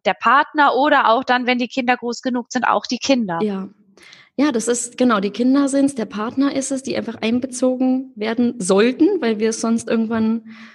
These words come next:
Speaker 2: halt doppelt und dreifach, glaub ich, zurückbekommen. Und, ähm,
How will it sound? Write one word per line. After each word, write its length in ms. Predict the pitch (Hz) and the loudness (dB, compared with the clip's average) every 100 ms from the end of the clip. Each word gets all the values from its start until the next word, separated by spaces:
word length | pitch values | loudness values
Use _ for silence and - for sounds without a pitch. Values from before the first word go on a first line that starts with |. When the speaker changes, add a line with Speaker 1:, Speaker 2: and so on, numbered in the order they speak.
| _ | _
Speaker 2:
halt 200 | - 214 | -2 0
doppelt 240 | 214 262 214 | 2 2 0
und 80 | |
dreifach, 340 | 214 196 202 254 | -2 -2 -4 -6
glaub 160 | 226 | -4
ich, 120 | 220 220 | -4 -4
zurückbekommen. 1000 | 208 262 - - 202 202 196 214 330 - - - - - | -4 -4 -6 -10 -6 0 2 2 0 -6 -20 -20 -20 0
Und, 340 | 220 220 220 - | 4 4 2 0
ähm, 240 | 214 214 | 0 2